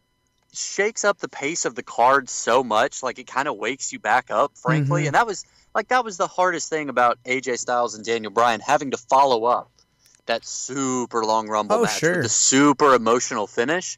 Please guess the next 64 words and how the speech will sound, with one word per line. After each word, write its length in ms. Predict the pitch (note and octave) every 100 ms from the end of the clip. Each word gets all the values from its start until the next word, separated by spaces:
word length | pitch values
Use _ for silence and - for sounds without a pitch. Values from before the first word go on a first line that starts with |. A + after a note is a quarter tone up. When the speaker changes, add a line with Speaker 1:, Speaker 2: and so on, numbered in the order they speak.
| -
Speaker 2:
Yeah. 140 | F#3
Speaker 1:
And 80 | G3+
I 80 | B3
know 80 | C#4
you 140 | C4
don't 160 | B3 G#3+
care, 160 | G3+
but 120 | F3 F#3
I'm 120 | G#3+
just 160 | A3+
saying, 220 | A3+ G3 C#3+
like, 160 | C#3+ _ _ _
the 100 | E3
fact 400 | E3 F3+ F3 F3+
that, 180 | D#3+ C#3+
like, 180 | C3 B2+ -
every 240 | C#3+ E3+
time 240 | D#3 D3
they 100 | C3+
get 140 | C3+ C#3+
together, 260 | - C3+
it's 120 | C3 A#2
like, 180 | G#2+
"Okay, 300 | B2 D3 D#3+
we're 140 | G2+ -
gonna 180 | G#2+ G2+
go 160 | A2+
for 120 | -
thirty 360 | G2+ - C3+ C#3
minutes, 320 | D3 G3+ -
and 100 | A#2
there's 120 | G2
gonna 180 | - G#2+
be 160 | G2+ G2+
a 40 |
build, 380 | - D3 G3 G3+
and 80 | A2
we're 60 | G#2+
gonna 200 | G#2+ G2
work 260 | B2 C3
the 120 | A2+
limb, 360 | G2+ C#3+ G3+ F#3
and 100 | A#2
it's 140 | A2
gonna," 180 | - C3+ - - _
that's 240 | D3 G3+ - -
good. 320 | A#3+ C4 G#2+ _ _ _ _
But 140 | - - _ C#3
you 140 | D3+
have 340 | F#3 - F#3 F3+
to 100 | F3+
shake 320 | - E3 D#3+ -
things 300 | D3 B2 B2+
up. 260 | A#2 G2+ -
And 120 | C3+
that's 220 | G3 -
what, 160 | F#3+ C#3
like, 180 | C3
I've 140 | A#2 A#2+
talked 220 | B2 A2+
about 160 | G#2+ G2+
this 100 | G2
before, 380 | G#2 - A#2+
but 260 | G2+ G#2